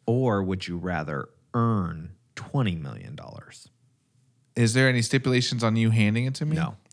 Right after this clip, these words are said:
Speaker 2: No, I'd rather you give it handed to me.
Speaker 1: Okay,
Speaker 2: A hundred million dollars.
Speaker 1: Yeah. So I was watching this interview, and the guy was like, "You know what? I think I'd rather earn the money."
Speaker 2: Nah, I can go fuck himself.
Speaker 1: <laughs> Yeah. And the guy was like,
Speaker 2: <laughs>
Speaker 1: "Why?"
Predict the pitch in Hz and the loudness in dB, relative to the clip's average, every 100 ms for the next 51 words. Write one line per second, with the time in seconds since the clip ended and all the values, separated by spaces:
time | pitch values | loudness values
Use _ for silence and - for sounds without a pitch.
0 | - 117 95 92 95 95 95 92 90 110 | -2 0 2 2 0 -2 -4 -4 -2 -2
1 | 101 90 - 87 - _ _ 113 98 - | -2 -4 -10 -14 -16 _ _ -6 -4 -2
2 | 117 107 107 101 107 - - - - - | 0 2 2 2 0 -2 -10 -18 -20 -18
3 | - 87 76 - - 107 101 101 95 90 | -10 -8 -10 -6 0 2 2 -2 -2 -6
4 | 90 101 87 85 78 - 90 87 85 82 | -4 -4 -4 -6 -10 -10 -10 -6 -6 -6
5 | 76 - 82 71 - 131 170 160 151 - | -8 -8 -8 -10 -6 -2 0 0 -2 -4
6 | 120 - 165 165 123 101 101 104 - - | -4 -2 -2 -2 -2 -2 0 -2 -4 -8
7 | 90 92 104 117 131 139 139 139 127 95 | -6 -4 -2 0 0 0 2 2 2 2
8 | 113 117 175 90 - - - - - - | 2 0 0 -2 -6 -8 -12 -2 4 4
9 | - - - - - - 135 131 117 117 | 4 -2 -8 -14 -18 -2 4 6 6 4
10 | 120 101 107 - _ 80 98 143 117 | 4 2 -2 -8 _ -6 -2 -2 -4